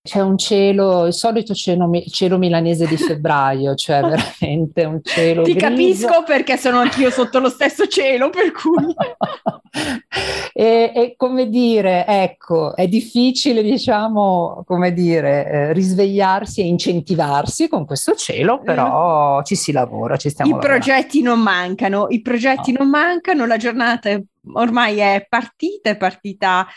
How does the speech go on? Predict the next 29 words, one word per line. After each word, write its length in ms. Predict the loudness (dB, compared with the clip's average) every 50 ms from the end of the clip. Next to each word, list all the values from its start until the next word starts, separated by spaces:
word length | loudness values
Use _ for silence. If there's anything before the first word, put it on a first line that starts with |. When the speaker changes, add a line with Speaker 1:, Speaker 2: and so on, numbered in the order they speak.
| -20 -18 _
Speaker 2:
benissimo 580 | -2 0 2 2 2 0 -2 -4 -4 -2 -2
per 160 | -2 -2 -2 -2
quel 180 | -2 -2 -2 -2
che 100 | -4 -4
mi 120 | -2 0
riguarda, 720 | 0 0 0 0 0 0 0 0 -2 -2 -2 -2 -2 -2 -4
con 220 | _ -6 -6 -4 -4
un 300 | -4 -4 -4 -4 -4 -2
bel 200 | -2 -2 -2 -2
confronto 500 | -2 -4 -4 -2 -2 -2 -2 -2 -2 -4
con 200 | -2 -2 0 0 0
te. 240 | 0 -2 -4 -4 -6 _
Io 360 | -2 0 0 0 0 -2 -4 -4
ti 180 | -2 0 0
ringrazio 680 | 2 2 2 2 2 0 0 -2 -4 -6 -8 -8 -6 -4
tantissimo 880 | -2 -2 -2 -2 -2 -2 0 0 2 0 0 -4 -4 -2 0 0 -2 -2
per 140 | -2 0 0
essere 400 | 0 -2 -4 -4 -4 -2 -2 -2
stata 480 | -2 -4 -4 -4 -4 -2 -4 -4 -4
con 200 | -6 -6 -4 -2
noi, 380 | 0 2 2 2 0 0 -2 -4 -4
eh, 260 | -2 0 0 2 2
Monica 420 | 2 0 0 0 -2 -4 -4 -4
J 340 | -2 0 0 0 2 2 0 0
Romano, 720 | 0 0 0 2 2 0 0 0 0 0 0 -2 -4 -4
e 340 | -4 -2 0 0 0 0 -2
ti 120 | -2 0 0
auguro, 800 | 2 2 2 0 0 0 2 2 2 2 2 2 0 -2 -4 -6
eh, 160 | -8 -8